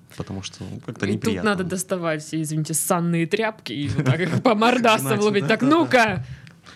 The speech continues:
Speaker 1: Ну,
Speaker 2: хватит тут».
Speaker 1: вот такой вот случай у меня был. Забрал я, э, двух девушек
Speaker 2: Мгм.
Speaker 1: из клуба. Э, везти их нужно было на юбилейный микрорайон.
Speaker 2: М,
Speaker 1: Э,
Speaker 2: любимый.
Speaker 1: да.
Speaker 2: <laughs>
Speaker 1: Ну и, собственно говоря, почему бы и нет. Едем спокойно, всё хорошо, всё прекрасно.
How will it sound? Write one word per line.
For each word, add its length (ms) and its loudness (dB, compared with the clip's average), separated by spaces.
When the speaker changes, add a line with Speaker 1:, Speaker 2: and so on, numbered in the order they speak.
Speaker 1:
Ну, 160 0
Speaker 2:
хватит 400 0
тут». 220 -2
Speaker 1:
вот 160 -8
такой 240 -4
вот 60 -8
случай 280 -4
у 40 0
меня 140 -4
был. 420 -6
Забрал 500 -4
я, 380 -4
э, 240 -6
двух 180 -8
девушек 460 -8
Speaker 2:
Мгм. 340 -10
Speaker 1:
из 240 -4
клуба. 460 -6
Э, 180 -4
везти 300 -4
их 140 -8
нужно 280 -8
было 140 -8
на 120 -6
юбилейный 440 -2
микрорайон. 640 -4
Speaker 2:
М, 260 -4
Speaker 1:
Э, 20 -2
Speaker 2:
любимый. 460 -2
Speaker 1:
да. 220 -2
Speaker 2:
<laughs> 260 -8
Speaker 1:
Ну 100 -2
и, 60 -2
собственно 340 -8
говоря, 200 -4
почему 340 -8
бы 100 -6
и 20 -2
нет. 280 -4
Едем 240 -4
спокойно, 520 -6
всё 200 -12
хорошо, 340 -10
всё 140 -8
прекрасно. 500 -6